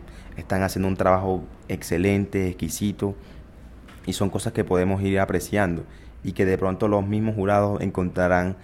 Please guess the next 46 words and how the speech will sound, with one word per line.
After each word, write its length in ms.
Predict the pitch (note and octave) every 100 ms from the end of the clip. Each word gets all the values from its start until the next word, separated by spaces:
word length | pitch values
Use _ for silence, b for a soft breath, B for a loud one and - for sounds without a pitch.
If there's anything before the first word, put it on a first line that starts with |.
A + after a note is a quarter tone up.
| B - - -
mucho 320 | - A#2 A#2 A#2
más 160 | A2+
interesante 680 | A2+ G2+ G2 F2+ G2 F#2+ F#2+
que 80 | F#2+
otros 200 | F2+ F2
trabajos 360 | E2+ E2 F2+
que 100 | F2
de 140 | E2+ E2
pronto 300 | E2+ E2+ -
están 180 | D#2+ E2
ahí. 60 | - B B B B B B B - - -
Algo 240 | G2+ A#2 B2+
que 80 |
ha 60 | A#2
podido 240 | A#2 A2+ A2+
pasar 240 | G2+ F#2
de 100 | G#2
pronto 220 | G#2 F#2+
en 60 | G2+
el 100 | F2+
arte, 300 | F#2 F#2 F#2+
uno 180 | F#2 G2
se 120 | F2+
da 160 | E2+ F2+
cuenta 640 | F#2+ F#2+ F2+ F2+ F2+ E2+ - - -
con 200 | - F2
Botero, 440 | E2+ G2 F#2+ F#2+
que 100 | F2
son 200 | F2 F#2
ar-, 180 | G2 G2
son, 360 | - F#2+ F#2 F2+
son 180 | G2
artistas 440 | G2+ G2 G#2+ - G2
de 120 | F#2
una 220 | F#2 G2
talla 160 | G2 G2+
internacional, 680 | G2+ G2 F#2+ F#2 F#2 G#2 A#2 B B -
pero 100 | G2
se 120 | F#2
han 100 | F#2
quedado 340 | F#2 G2+ G#2 G2+
con 140 | F#2+
un 140 | G2 G2
concepto 520 | G2+ F#2+ - G2 F#2+
esta-, 220 | - -
estático. 600 | - F2+ G2 E2 D2+ -